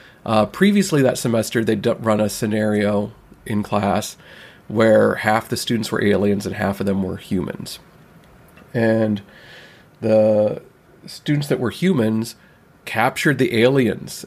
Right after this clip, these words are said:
and ended up selling them as pets back on Earth to fund their missions to explore the galaxy.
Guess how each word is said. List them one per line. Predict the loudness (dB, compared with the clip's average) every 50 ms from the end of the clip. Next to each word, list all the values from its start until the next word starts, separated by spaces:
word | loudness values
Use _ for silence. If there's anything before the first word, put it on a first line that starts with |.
| -8 -4
and | 0 2 2 2
ended | 2 2 2 2
up | 0 0 -2
selling | 0 0 2 2 2 2 2
them | 2 2 0
as | 0 -2
pets | -4 -6 -2 0 0 0 -2 -6 -8
back | -4 -2 -2 -2 0 0
on | 0 0 0 -2 -2 -2
Earth | 0 2 2 0 -2 -6 -12 -12
to | -12 -12
fund | -8 -4 -2 -2 -2 0
their | -2 -2 0
missions | 2 0 0 0 0 -4 -4 -4
to | -6
explore | -8 -8 -8 -4 -4 -2 -2
the | -2
galaxy. | -2 -2 -2 -2 -2 -4 -6 -8 -10 -10 -10 -10